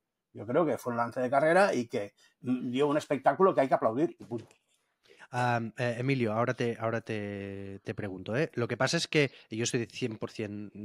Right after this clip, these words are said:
Speaker 2: de acuerdo con esto último que acabas de decir, eh, eh, he, he arrancado diciendo que ha pasado lo que tenía que pasar, pero, eh, es verdad que, como decía Germán,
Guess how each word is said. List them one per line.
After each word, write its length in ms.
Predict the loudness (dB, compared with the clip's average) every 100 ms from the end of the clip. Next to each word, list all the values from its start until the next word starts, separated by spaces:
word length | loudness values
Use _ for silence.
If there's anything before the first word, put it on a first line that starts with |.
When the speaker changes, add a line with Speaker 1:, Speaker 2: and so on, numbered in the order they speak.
| -10 -8 -8
Speaker 2:
de 80 | -6
acuerdo 320 | -4 -2 -2
con 120 | -2
esto 180 | -2 -2
último 300 | -2 -2 -4
que 100 | -6
acabas 240 | -6 -6 -4
de 60 |
decir, 280 | -4 -2 -2 -6 -14 0
eh, 400 | 2 4 2 0 -6 -14
eh, 240 | -14 -14 -16 _
he, 300 | 0 0 0
he 160 | 0 4
arrancado 440 | 4 4 2 2
diciendo 600 | 2 -2 -4 -4 -2 -4 0
que 100 | -2
ha 80 |
pasado 260 | 0 -2 -2
lo 80 | -2
que 80 | -6
tenía 220 | -6 -6
que 80 | -4
pasar, 380 | -4 -6 -8 -10 -20 -20 _ _ -4
pero, 460 | -2 0 0 -2 -6 -16 _ -8
eh, 160 | -6 -4
es 100 | 0
verdad 380 | 2 4 4 2 -8 _ -6
que, 160 | -6 -4
como 180 | -6
decía 260 | -6 -2 0
Germán, 460 | 0 0 -2 -4